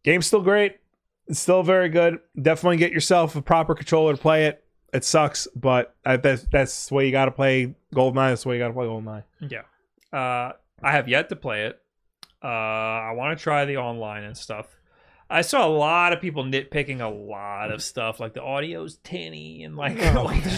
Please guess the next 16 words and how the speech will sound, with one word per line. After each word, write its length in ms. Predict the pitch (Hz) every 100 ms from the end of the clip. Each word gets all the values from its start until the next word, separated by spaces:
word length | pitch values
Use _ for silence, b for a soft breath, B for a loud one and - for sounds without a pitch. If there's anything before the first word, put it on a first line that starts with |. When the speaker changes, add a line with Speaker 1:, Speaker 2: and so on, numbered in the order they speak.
| -
Speaker 2:
shit. 300 | - 156 139
Speaker 1:
It's 140 | 147 151
like 240 | 135 123 -
Speaker 2:
Or, 300 | 185 170 170
or 220 | 170 160
people 320 | 185 160 165
saying 340 | 160 165 156
that 220 | 151 143 143
they 80 |
could 160 | 139 156
have 100 | 139
easily, 800 | - 143 127 143 139 135 131 131
uh, 80 | 143
uh, 920 | 127 123 120 117 - 127 127 120 - - - - - _ 147 - _ _ - - _ _ _ _
made 360 | 175 143 139 139
it, 240 | 127 127